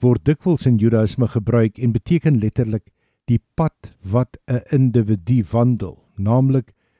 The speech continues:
verwysend na 'n leefstyl, 'n leefwyse van absolute Torah gehoorsaamheid wat aangevul en ondersteun word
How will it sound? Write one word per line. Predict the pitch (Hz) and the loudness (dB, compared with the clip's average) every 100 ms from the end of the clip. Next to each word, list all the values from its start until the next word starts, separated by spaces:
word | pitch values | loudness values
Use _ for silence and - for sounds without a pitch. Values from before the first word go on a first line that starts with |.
| _ | _
verwysend | - 139 104 143 170 185 170 143 | -2 0 2 2 2 0 -4 -4
na | 151 | -4
'n | 151 110 104 | -2 -2 0
leefstyl, | 175 - - 165 113 104 | 0 -2 -8 -4 -4 -2
'n | 143 104 98 | -2 -2 -2
leefwyse | 190 - - 151 175 - 110 | 0 0 -4 -4 -4 -4 -8
van | - 147 139 143 _ _ | -4 0 0 -2 _ _
absolute | - 190 - - 185 170 - 175 - - | -8 -8 -8 -2 -2 -2 -2 -4 -4 -2
Torah | 135 104 120 135 120 | 0 2 0 -2 -4
gehoorsaamheid | - 131 98 131 - 127 104 104 101 - _ _ _ - | -6 -4 0 0 0 -2 0 0 -4 -10 _ _ _ -6
wat | 123 - - | -6 -6 -4
aangevul | 170 185 175 180 - 151 135 135 - | 0 2 2 -2 2 4 4 2 -2
en | 160 170 170 | 0 2 0
ondersteun | 156 143 135 - - 165 156 113 | 0 0 -2 -4 -6 0 0 0
word | 107 104 - | 0 -2 -4